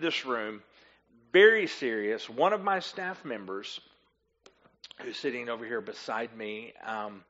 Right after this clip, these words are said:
and, uh, you see, I mentioned they're wooden pews.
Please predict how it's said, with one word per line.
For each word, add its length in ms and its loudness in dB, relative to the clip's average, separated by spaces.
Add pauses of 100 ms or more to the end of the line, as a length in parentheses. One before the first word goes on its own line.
(500)
and, 500 -8 (220)
uh, 300 -6 (1900)
you 60 -8
see, 300 -8
I 100 0
mentioned 480 -6
they're 140 0
wooden 500 -6
pews. 500 -10